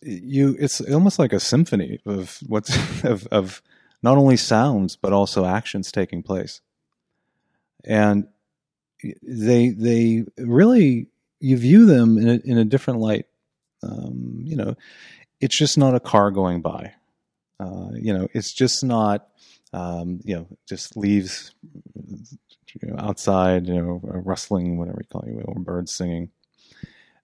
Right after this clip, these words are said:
Uh, it's being alive. It's feeling the essence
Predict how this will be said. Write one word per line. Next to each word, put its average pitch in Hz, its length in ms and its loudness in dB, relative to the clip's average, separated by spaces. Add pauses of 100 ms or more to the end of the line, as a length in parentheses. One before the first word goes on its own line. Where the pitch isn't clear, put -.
Uh, 104 260 -4 (320)
it's 123 360 -2
being 117 440 0
alive. 90 720 -8 (680)
It's 113 240 -6
feeling 123 300 2
the 95 120 2
essence - 720 -4